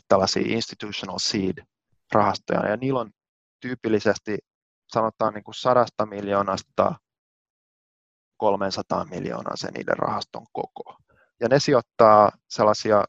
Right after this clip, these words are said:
sanotaan, keskimäärin niinku kolmen miljoonan tikettejä, jos nämä meidän tiketit oli, saattoi olla alle miljoonakin.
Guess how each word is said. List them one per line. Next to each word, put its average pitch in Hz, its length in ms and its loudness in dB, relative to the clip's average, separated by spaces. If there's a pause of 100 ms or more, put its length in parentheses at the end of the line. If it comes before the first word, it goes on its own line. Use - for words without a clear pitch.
sanotaan, 110 420 0
keskimäärin 101 580 4
niinku 98 340 -8
kolmen 110 340 6
miljoonan 98 520 -4
tikettejä, - 600 -8 (380)
jos 95 180 -6
nämä 90 120 -2
meidän 98 360 2
tiketit - 480 -2
oli, 95 260 0
saattoi - 340 -4
olla 95 160 6
alle 101 160 6
miljoonakin. - 640 -6